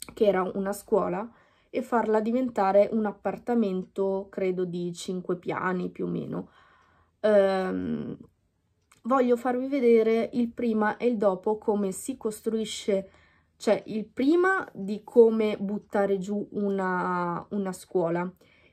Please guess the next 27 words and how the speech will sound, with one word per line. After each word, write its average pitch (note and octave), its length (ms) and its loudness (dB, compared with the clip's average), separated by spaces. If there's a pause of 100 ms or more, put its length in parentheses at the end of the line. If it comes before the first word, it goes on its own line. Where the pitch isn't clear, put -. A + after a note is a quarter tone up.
(240)
e C4 60 0
il C#4 160 4
dopo A3+ 400 2
di A#3 100 -2
come A3 240 -2
si G3+ 220 -8
costruisce G#3+ 1000 -4
un G3+ 140 -4
appartamento. F#3 1000 -8 (720)
Ovviamente, B3 1000 0
eh, G3+ 800 4 (300)
dato G#3+ 380 -4
che G3+ 100 -4
il G3+ 80 -2
video G3 300 -2
non G3 160 -2
voglio F#3+ 380 0 (200)
farlo F#3+ 320 -2
durare F#3+ 400 -2
tanto, F#3 440 -2
calcolate F#3+ 520 -6
che F#3+ 140 -6
le F#3 100 0
clip F#3 380 -6
che G3 80 -12
ho G#3+ 40 -8
fatto F#3 680 -6